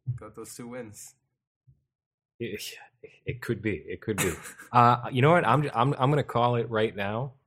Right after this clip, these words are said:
Speaker 2: I'm gonna stake my credibility as far as making predictions about award ceremonies go. I think Joker's gonna win Best Picture.
Speaker 1: Okay.
Speaker 2: I think Sam Mendes will probably get Best Director,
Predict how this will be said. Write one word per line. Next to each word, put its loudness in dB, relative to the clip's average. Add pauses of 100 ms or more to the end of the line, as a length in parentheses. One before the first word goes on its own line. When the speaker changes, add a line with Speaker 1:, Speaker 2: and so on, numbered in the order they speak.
(760)
Speaker 2:
I'm -2
gonna 0
stake 0
my 0
credibility -2 (360)
as -6
far 0
as -2
making -2
predictions -4
about -2
award -2
ceremonies -4
go. -8 (800)
I 2
think -2
Joker's 2
gonna 0
win -2
Best -4
Picture. -14 (1500)
Speaker 1:
Okay. -8 (720)
Speaker 2:
I 0
think 4
Sam 4
Mendes 4
will -2
probably 0
get 0
Best -4
Director, -6